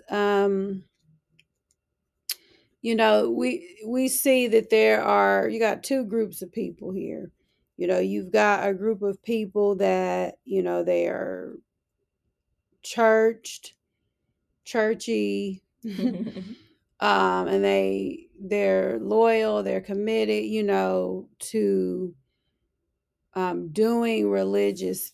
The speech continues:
Speaker 1: things.
Speaker 2: They've been conditioned.
Speaker 1: Yeah, they've been conditioned. Yeah.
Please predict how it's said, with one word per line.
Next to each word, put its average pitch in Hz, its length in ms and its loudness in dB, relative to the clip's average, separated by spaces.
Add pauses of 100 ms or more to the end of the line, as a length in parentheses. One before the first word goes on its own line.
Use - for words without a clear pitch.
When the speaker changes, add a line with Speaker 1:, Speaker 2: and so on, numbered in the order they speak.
Speaker 1:
things. 190 800 -2
Speaker 2:
They've 165 160 -12
been 165 160 -12
conditioned. 139 800 -12 (320)
Speaker 1:
Yeah, 208 440 2
they've 190 200 -2
been 107 200 -2
conditioned. 196 840 -2
Yeah. 202 500 -4